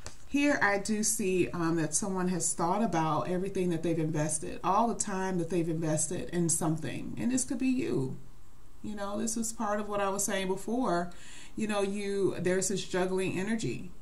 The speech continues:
uh, wondering if you should stay or you should go. Um, you,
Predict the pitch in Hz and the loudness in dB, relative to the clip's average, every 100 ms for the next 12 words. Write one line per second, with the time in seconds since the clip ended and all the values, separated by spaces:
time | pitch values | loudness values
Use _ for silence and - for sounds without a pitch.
0 | - - 165 175 190 190 190 185 185 190 | -8 -4 -2 -2 -2 -2 -2 -2 -4 -2
1 | 180 - 180 170 175 165 175 185 190 - | 0 0 2 2 2 2 2 0 0 -2
2 | 196 190 226 170 - - - - - - | -2 -2 -2 -4 -6 -8 -8 -8 -8 -8
3 | - - 190 190 180 214 | -6 -4 -2 -2 0 0